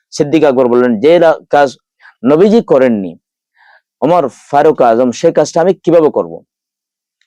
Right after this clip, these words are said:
এটা তো একটা বেদাত।" সিদ্দিক ফারুক আজম রাদিয়াল্লাহু তাআলা আনহু এই কথার জবাবে তিনি বলেছিলেন, "ওয়াল্লাহি হুয়া খায়র, আমিরুল মুমিনিন, হয়তো আপ-, আপনার বুঝে আসছে না, আপনার বোধগম্য হচ্ছে না, কিন্তু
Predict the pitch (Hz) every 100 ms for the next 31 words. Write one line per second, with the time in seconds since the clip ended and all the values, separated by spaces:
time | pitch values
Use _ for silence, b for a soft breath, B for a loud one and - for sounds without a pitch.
0 | - 156 170 175 160 233 214 - _ _
1 | _ _ _ _ _ b b - 190 160
2 | 185 - 175 175 175 160 156 147 135 139
3 | 135 135 123 117 120 147 151 170 165 139
4 | 131 120 123 123 120 117 107 120 107 117
5 | 123 127 104 107 98 92 113 104 - _
6 | _ _ _ _ B B B 110 143 139
7 | 120 117 127 139 101 - _ 123 - 135
8 | 131 - 117 151 139 90 104 135 160 190
9 | - 143 143 120 135 107 123 135 180 180
10 | 143 127 - 117 160 196 - 123